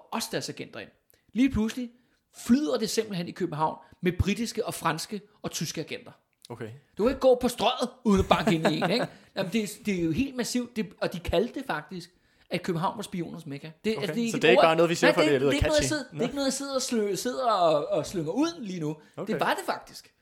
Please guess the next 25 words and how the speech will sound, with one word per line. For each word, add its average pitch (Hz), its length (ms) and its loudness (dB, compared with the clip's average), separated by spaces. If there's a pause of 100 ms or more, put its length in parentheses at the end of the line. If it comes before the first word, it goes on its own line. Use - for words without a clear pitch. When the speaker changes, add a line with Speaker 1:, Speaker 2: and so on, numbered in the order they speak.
(420)
Speaker 1:
Og 175 120 -6
det 196 100 -4
giver 285 140 -2
jo 277 60 -2
super 269 260 -6
god 262 180 -4
mening, 240 340 -4
forstår 226 200 -2
du, 208 80 -2
med, 196 80 -8
at 185 200 -10
det 202 80 -8
er 175 80 -14
Danmarks 220 340 -2
tæthed 247 320 2
til - 140 -18
Tyskland 208 480 -6
og 165 60 -10
så - 120 -8
videre, 202 120 -4
Speaker 2:
Ja, 196 60 -6
Speaker 1:
så 185 60 -4
videre, 226 160 -2
ikke? 311 100 -12 (140)
Speaker 2:
ja. 151 80 -12